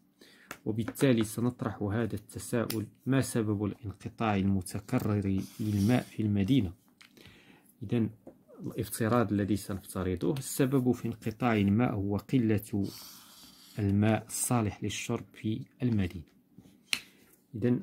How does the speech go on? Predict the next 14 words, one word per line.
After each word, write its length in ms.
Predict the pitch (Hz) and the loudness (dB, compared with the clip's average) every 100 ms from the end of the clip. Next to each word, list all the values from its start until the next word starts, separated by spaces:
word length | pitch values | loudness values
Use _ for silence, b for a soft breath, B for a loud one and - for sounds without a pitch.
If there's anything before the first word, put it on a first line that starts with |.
| - | 2
أو 120 | 185 | 4
لا 100 | 170 | 8
الماء 300 | 143 127 120 | 8 8 6
العذب 380 | 104 98 110 104 | 2 2 0 -2
بصفة 420 | 113 - 107 110 - 98 90 | -4 -4 -8 -6 -6 -4 0
عامة. 340 | 120 104 82 _ _ _ B B B B | 2 2 -2 _ _ _ B B B B
إذن، 260 | 120 151 147 - | 4 6 6 0
آه، 460 | 135 117 113 110 110 | 2 4 6 4 2
نختبر 800 | 117 113 - 151 127 120 110 123 | 0 -4 0 2 4 4 4 2
هذه 220 | 113 104 | 0 -2
الفرضيات 1000 | 92 - 98 92 92 101 123 135 - 107 | -4 -6 -6 -6 -4 -2 0 0 -4 -2
بالنشاط، 1120 | 104 104 98 92 92 98 98 - 123 107 - | 0 2 2 0 0 0 -2 0 0 0 0
ونبدأ 640 | 104 117 123 104 - 101 101 - - - | 0 0 0 -2 -2 -2 -4 -8 -14 -12
بالنشاط 720 | 110 107 101 95 - 107 95 | -4 0 0 0 0 0 0